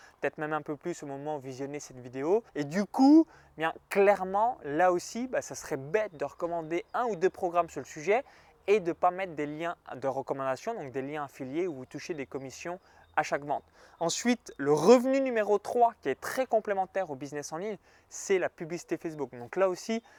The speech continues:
bah, je mets des liens d'affiliation vers des programmes de gens qui vendent des excellentes formations sur la pub Facebook. Donc là aussi, que j'ai suivi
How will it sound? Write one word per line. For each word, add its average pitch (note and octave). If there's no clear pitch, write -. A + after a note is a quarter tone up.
bah, D3+
je E3
mets G3+
des G3
liens G3
d'affiliation F3+
vers C#3+
des C#3
programmes D#3+
de B2+
gens D#3+
qui -
vendent C#3
des F#3+
excellentes F#3+
formations E3
sur D3+
la B2+
pub C#3
Facebook. G3+
Donc C#3+
là A3+
aussi, A#3
que E3+
j'ai D#3+
suivi B3+